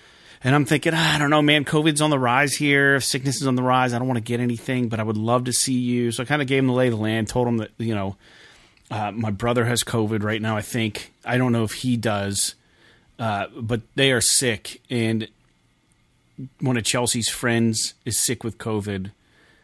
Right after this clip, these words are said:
And, uh, somebody that I work with has been in the E R from sickness. And it's just like, wow, like, stuff is really s-, well, you get this time of year, everybody gets together. It's holidays, family, you know, and stuff just spreads.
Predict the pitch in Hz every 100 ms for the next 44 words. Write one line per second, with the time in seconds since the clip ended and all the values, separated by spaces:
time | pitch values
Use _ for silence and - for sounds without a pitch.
0 | _ _ _ - 104 101 101 101 95 87
1 | 85 80 - - 123 117 110 98 90 92
2 | 104 135 127 127 113 110 113 104 110 107
3 | 104 110 113 104 107 104 98 95 110 _
4 | _ - 113 98 - 107 110 101 - -
5 | - _ - - _ _ _ _ - 143
6 | 139 - 175 - 156 135 117 - _ -
7 | 117 175 196 143 107 107 120 - - 175
8 | 196 254 196 139 135 165 180 - - 190
9 | 220 180 226 269 - 240 - 240 226 185
10 | 175 151 151 165 175 190 208 190 160 151
11 | - 139 135 127 123 113 113 _ _ _
12 | _ _ - - - 170 165 156 147 135
13 | - 147 147 147 151 147 143 139 131 120
14 | - 185 - 202 - - 120 98 71 -